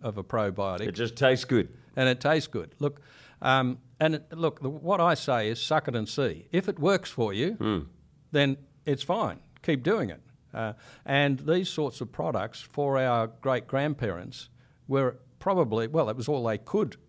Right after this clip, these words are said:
Speaker 1: take, yogurts and so on. Um, so that was the only source that, uh, of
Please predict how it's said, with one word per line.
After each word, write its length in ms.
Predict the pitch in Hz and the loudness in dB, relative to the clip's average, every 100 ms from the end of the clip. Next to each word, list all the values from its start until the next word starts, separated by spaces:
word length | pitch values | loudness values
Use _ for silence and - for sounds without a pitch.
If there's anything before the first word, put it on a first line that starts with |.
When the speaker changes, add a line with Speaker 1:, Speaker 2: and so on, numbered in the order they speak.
| _ _ | _ _
Speaker 1:
take, 320 | - 107 78 - | -6 -6 -4 2
yogurts 500 | 120 120 120 120 117 | 4 4 0 -4 -8
and 220 | 98 95 | -8 -10
so 240 | - 104 | -6 -6
on. 140 | 87 - _ - - - _ | -6 -16 _ -20 -20 -20 _
Um, 460 | 117 117 117 113 120 | 0 0 0 0 -4
so 220 | - 127 | -2 0
that 160 | 143 143 | 2 0
was 120 | 117 | 0
the 100 | 131 | 2
only 260 | 196 185 | 4 4
source 580 | 117 - 117 98 - - - - | 2 0 -2 -4 -8 -14 -20 -10
that, 260 | 117 107 - - | -8 -8 -10 -6
uh, 160 | 117 107 | -6 -4
of 320 | 117 104 - | -6 -6 -10